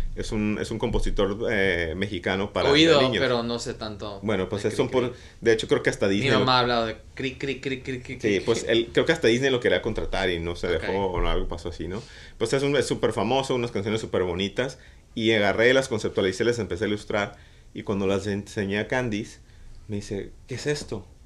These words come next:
Speaker 1: Le digo, "Pues es que lo que quiero hacer el portafolio". Me dijo, "¿Por qué no me dijiste que pintabas, que sabías hacer esto?". "Pues no sé, porque estoy en un programa de diseño, nunca se me ocurrió".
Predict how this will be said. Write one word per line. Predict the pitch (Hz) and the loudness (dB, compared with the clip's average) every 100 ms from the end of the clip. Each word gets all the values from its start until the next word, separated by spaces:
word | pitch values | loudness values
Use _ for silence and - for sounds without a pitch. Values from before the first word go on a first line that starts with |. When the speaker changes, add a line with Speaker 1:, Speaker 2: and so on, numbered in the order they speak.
| - - - - - - | -20 -20 -20 -20 -18 -4
Speaker 1:
Le | 107 | -4
digo, | |
"Pues | - - | -4 -10
es | - | -4
que | |
lo | 117 | -2
que | 104 | -2
quiero | 98 104 | 0 0
hacer | 113 | 0
el | 104 | -4
portafolio". | 95 95 120 | -8 -6 -4
Me | 110 | -2
dijo, | 107 | -2
"¿Por | 107 | -2
qué | 120 | -2
no | 123 | 0
me | 131 | 0
dijiste | 120 113 123 | 0 0 -2
que | 120 | -6
pintabas, | - 87 87 110 98 - | -6 -6 -2 -2 -2 -10
que | 92 | -6
sabías | 95 90 95 | -4 -2 -2
hacer | 98 101 | -2 -2
esto?". | 107 - 90 - - - - - | -2 -6 -12 -14 -20 -20 -16 -8
"Pues | 92 110 | -8 -4
no | 110 | -2
sé, | 139 139 | 2 2
porque | 120 101 | 0 -4
estoy | - | -2
en | 104 | -2
un | 107 | 0
programa | 113 113 110 | 0 2 2
de | |
diseño, | 92 131 131 101 | 0 -2 -2 -2
nunca | 104 107 | -4 -4
se | 110 | -2
me | 92 | -4
ocurrió". | 92 110 107 | -2 2 2